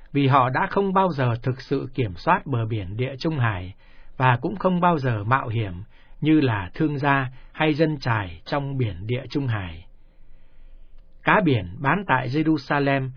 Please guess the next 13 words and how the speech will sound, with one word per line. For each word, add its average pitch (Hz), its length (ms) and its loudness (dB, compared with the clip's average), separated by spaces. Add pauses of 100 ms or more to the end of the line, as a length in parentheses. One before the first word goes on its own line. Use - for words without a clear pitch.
(180)
là 135 220 2
do 170 200 4
các 208 200 -2
người 127 260 0
chài 107 300 -4
lưới 127 260 0
không 165 240 0
phải 92 280 -6
gốc 175 200 -2
Do 147 180 0
Thái 131 300 -2
cung 143 220 -2
cấp, 165 220 -2